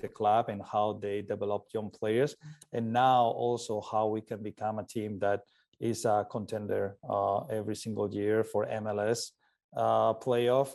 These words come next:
and, and have the chance to, to win. I think, uh, a World Cup, uh, in Dallas will mean a lot.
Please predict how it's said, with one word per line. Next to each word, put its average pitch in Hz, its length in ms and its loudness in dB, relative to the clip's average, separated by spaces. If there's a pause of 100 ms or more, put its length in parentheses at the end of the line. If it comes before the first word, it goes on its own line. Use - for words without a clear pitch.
and, 110 280 -12 (100)
and 107 220 -6
have 104 260 -2
the 104 80 0
chance 104 380 -6
to, 107 200 -6
to 107 180 -6
win. 117 320 -2 (420)
I 113 60 -4
think, 127 340 2
uh, 117 280 4
a 110 120 2
World 120 440 2
Cup, 113 420 0
uh, 107 280 -2 (220)
in 113 200 -8
Dallas 113 420 2
will 110 160 -2
mean 107 240 -6
a 104 60 -2
lot. 110 320 2